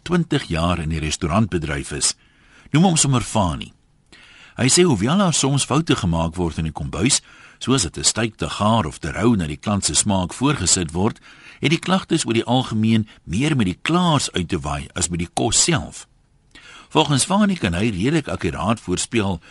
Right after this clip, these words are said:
of mense wat by sy restaurant kom eet, gaan kla of nie. Dit doen hy al as hulle inkom, nog voor hulle gaan sit. Dis alles in die lyftaal, sê hy. As 'n man en 'n vrou hand om die lyf inkom, of selfs net hand aan hand,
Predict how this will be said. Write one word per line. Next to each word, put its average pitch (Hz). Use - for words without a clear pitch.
of 90
mense 92
wat 90
by 80
sy 85
restaurant 85
kom 80
eet, 139
gaan 87
kla 87
of 82
nie. 78
Dit 165
doen 147
hy 110
al 92
as 87
hulle 80
inkom, 120
nog 92
voor 131
hulle 98
gaan 85
sit. -
Dis 101
alles 180
in -
die 127
lyftaal, 78
sê 67
hy. -
As 110
'n 110
man 165
en 185
'n 143
vrou 117
hand 107
om 123
die 98
lyf 98
inkom, 92
of -
selfs 135
net -
hand 101
aan 87
hand, 101